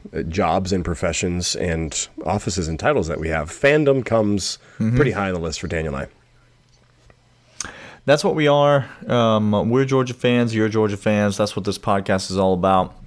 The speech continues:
Speaker 2: Just real fans talking about real fan stuff. Not trying to get into any. We are gonna talk about recruiting today, but, uh, we're gonna talk about recruiting rankings. We're gonna talk about the recruiting rankings that are put out by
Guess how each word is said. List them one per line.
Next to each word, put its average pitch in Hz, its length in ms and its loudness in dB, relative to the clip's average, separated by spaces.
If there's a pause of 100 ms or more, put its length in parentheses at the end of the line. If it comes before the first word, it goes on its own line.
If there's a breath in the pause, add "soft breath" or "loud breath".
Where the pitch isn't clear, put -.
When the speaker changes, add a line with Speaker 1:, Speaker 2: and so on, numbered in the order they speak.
(460)
Speaker 2:
Just 120 180 0
real 120 180 6
fans 113 300 2
talking 110 260 -2
about 101 160 2
real 104 160 2
fan 101 280 2
stuff. 151 300 0 (520 loud breath)
Not 104 120 0
trying 101 220 2
to 104 40 2
get 107 260 2
into 110 580 0
any. 110 360 2
We 110 140 2
are 143 120 4
gonna 123 140 0
talk 107 160 0
about 98 140 4
recruiting 120 500 0
today, 151 460 2
but, 98 480 -2
uh, 107 160 2
we're 101 120 0
gonna 101 80 0
talk - 100 -6
about 110 140 2
recruiting 120 400 0
rankings. 147 280 2
We're 175 80 2
gonna 165 80 2
talk 190 160 0
about 202 140 4
the 170 100 4
recruiting 175 360 2
rankings 185 420 2
that 185 260 0
are 170 200 2
put 170 240 0
out 165 240 2
by 175 360 2